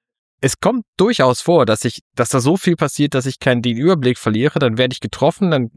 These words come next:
gibt's diesen Rand, diesen Farbrand, der dann sagt, „Oh, du bist übrigens getroffen.“ Und dann passieren noch zwölf Dinge und dann weiß ich nicht mehr, was passiert. Und dann bin ich hin und dann steht da unten, „Na, du wurdest übrigens von einem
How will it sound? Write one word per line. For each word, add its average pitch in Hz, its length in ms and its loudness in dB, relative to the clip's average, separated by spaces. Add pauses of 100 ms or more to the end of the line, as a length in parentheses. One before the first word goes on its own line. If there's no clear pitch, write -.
(320)
gibt's - 180 -4
diesen 113 260 0
Rand, 104 520 -2
diesen 107 220 -2
Farbrand, 127 760 -2
der 117 140 2
dann 113 180 0
sagt, 113 260 0
„Oh, 143 160 4
du 120 120 2
bist - 180 -2
übrigens 113 320 -2
getroffen.“ 127 480 -2
Und 123 220 0
dann 127 200 2 (340)
passieren 147 280 -2
noch 127 120 2
zwölf 120 280 0
Dinge 120 220 2
und 104 120 0
dann 104 160 0
weiß 104 180 2
ich 113 120 -4
nicht 117 140 -2
mehr, 113 140 2
was 107 120 0
passiert. - 400 -2
Und 117 60 0
dann 104 120 2
bin 98 120 -2
ich 98 100 -2
hin 156 220 2
und 135 80 2
dann 104 100 2
steht - 240 -4
da 101 40 2
unten, 98 200 0
„Na, 165 220 2
du 104 120 -2
wurdest 104 260 0
übrigens 113 300 -4
von - 140 -2
einem 101 320 0